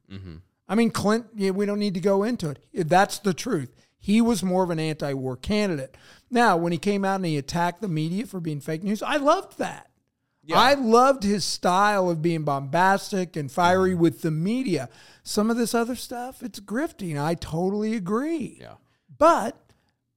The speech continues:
Speaker 2: you know, all in all, I look at the Trump administration, what he accomplished compared to Obama. I think Trump was ten times the president Obama was.
Speaker 1: Do you think the Republican Party is in a better place because of him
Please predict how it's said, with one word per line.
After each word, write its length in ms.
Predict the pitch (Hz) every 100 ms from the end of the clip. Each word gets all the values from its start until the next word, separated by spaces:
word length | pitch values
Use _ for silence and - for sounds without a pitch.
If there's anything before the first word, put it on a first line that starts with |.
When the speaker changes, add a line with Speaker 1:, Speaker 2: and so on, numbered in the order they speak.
| _ _ _ _
Speaker 2:
you 140 | - 208
know, 280 | 214 202 190
all 300 | 190 208 202
in 80 |
all, 220 | 208 240 214
I 80 |
look 240 | 190 202 220
at 80 | 180
the 80 |
Trump 340 | 165 180 196 214
administration, 840 | 185 175 165 - 180 151 147 170
what 140 | 160 143
he 160 | 170
accomplished 540 | 226 160 147 151 151 -
compared 440 | 156 - 175 180
to 40 | 165
Obama. 640 | 160 139 151 190 247 320
I 140 | 254 160
think 200 | 185 165
Trump 300 | 196 190 -
was 160 | 151
ten 280 | - 196 185
times 320 | 175 165 147
the 60 | 170
president 480 | - 165 156 160 135
Obama 240 | 127 120 120
was. 320 | 131 - -
Speaker 1:
Do 80 | 113
you 40 |
think 220 | 113 104
the 60 | 95
Republican 380 | 87 101 95 87
Party 260 | 98 92
is 60 | 90
in 40 |
a 40 | 80
better 340 | - 87 98
place 260 | - 98 92
because 420 | - - 98 104
of 140 | 104 110
him 280 | 107 117